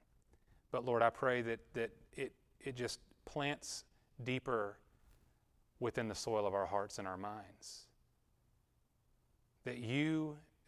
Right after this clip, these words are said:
uh, at Christmas, Lord, you determined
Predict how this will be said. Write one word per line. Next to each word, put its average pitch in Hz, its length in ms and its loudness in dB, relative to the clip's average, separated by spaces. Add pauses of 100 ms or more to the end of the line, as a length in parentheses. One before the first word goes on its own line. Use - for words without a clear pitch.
uh, 123 120 -2 (280)
at 131 220 -4
Christmas, - 720 -4
Lord, 131 260 -8 (3250)
you 135 220 -2
determined 127 840 -6